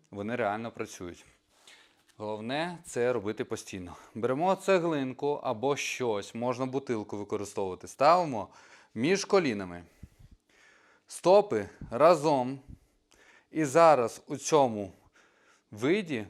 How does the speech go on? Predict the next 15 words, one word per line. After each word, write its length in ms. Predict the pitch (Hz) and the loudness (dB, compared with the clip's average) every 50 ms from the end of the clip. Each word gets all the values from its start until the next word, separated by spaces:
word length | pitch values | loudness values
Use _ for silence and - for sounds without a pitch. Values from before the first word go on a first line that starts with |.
| - - | -10 -8
ми 120 | 131 135 | -6 -6
підкручуємо 680 | 123 - 127 - - 143 139 123 - - 120 107 110 107 | -6 -8 -8 -4 -2 0 0 0 -2 -4 -6 -8 -8 -6
таз 520 | - - 147 170 196 - - - - - _ - _ _ _ _ _ _ _ _ _ _ _ _ _ _ _ _ _ _ _ _ _ _ _ | -2 0 0 2 0 -2 -4 -12 -16 -20 _ -20 _ _ _ _ _ _ _ _ _ _ _ _ _ _ _ _ _ _ _ _ _ _ _
і 140 | 175 185 160 | 0 0 2
руки 320 | 151 170 170 170 175 160 | 2 0 0 0 0 0
догори. 540 | 135 139 143 131 135 139 123 117 104 98 92 - _ _ _ _ _ _ | 4 4 2 4 4 2 2 2 0 0 -4 -10 _ _ _ _ _ _
Так 320 | _ 151 156 175 185 185 - | _ 8 8 8 8 6 4
тримаємо 800 | - 214 214 208 185 165 147 139 123 110 110 110 113 127 143 143 - _ _ _ _ _ _ _ - | 2 2 2 2 4 4 4 4 4 2 -2 -4 -4 -6 -6 -8 -12 _ _ _ _ _ _ _ 2
десь 280 | 117 139 156 147 151 | 6 6 8 8 6
тридцять-сорок 840 | - - - 123 135 139 147 - 190 185 - - 160 135 139 139 - | 0 -2 0 0 2 0 0 0 -2 -4 0 0 0 0 0 -2 0
п'ять 260 | - 127 123 120 - | 2 2 2 2 0
секунд. 420 | - 170 160 - 139 120 107 92 - - _ _ _ _ _ _ _ | -4 -6 -4 -2 -4 -4 -6 -6 -12 -18 _ _ _ _ _ _ _
Після 380 | 180 170 156 - - 160 151 | -2 -2 -2 0 0 0 0
чого 500 | 156 - 156 165 170 170 196 196 190 - - - _ _ _ | 0 4 4 4 4 4 2 0 0 -2 -12 -20 _ _ _
встаємо 800 | - - - 170 160 156 165 170 170 175 175 170 170 160 - | -18 -2 4 4 6 6 4 2 2 2 2 2 2 0 -4